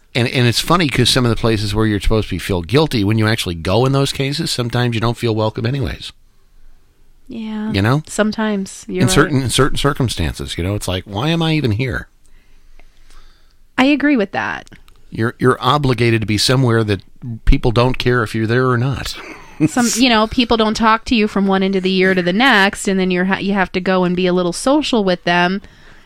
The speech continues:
Speaker 2: at a
Speaker 1: Uh-huh.
Speaker 2: holiday gathering,
Speaker 1: Yeah.
Speaker 2: and you're kinda like, "I have nothing in common with you. You haven't asked me how I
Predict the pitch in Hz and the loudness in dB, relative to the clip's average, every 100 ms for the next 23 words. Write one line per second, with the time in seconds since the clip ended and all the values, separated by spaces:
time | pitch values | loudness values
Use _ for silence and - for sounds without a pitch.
0 | - 202 190 208 202 196 190 185 220 294 | 0 4 4 4 2 2 2 2 2 4
1 | 285 208 185 180 185 196 - - 82 - | 4 4 2 2 2 -2 -8 -6 -4 -4
2 | 208 208 214 - 240 226 214 214 208 - | -2 -2 -2 0 0 2 0 0 -2 -6
3 | - 214 277 277 247 254 254 214 202 208 | -8 -2 0 2 0 -2 -6 -8 -8 -4
4 | 220 330 165 - - 160 156 175 190 202 | -2 -2 -4 -8 -8 -6 -4 0 0 2
5 | 202 190 190 185 - 190 196 - 208 220 | 2 2 2 -2 0 0 0 -4 -2 0
6 | 208 196 196 180 185 196 202 | 2 2 2 0 0 -2 -4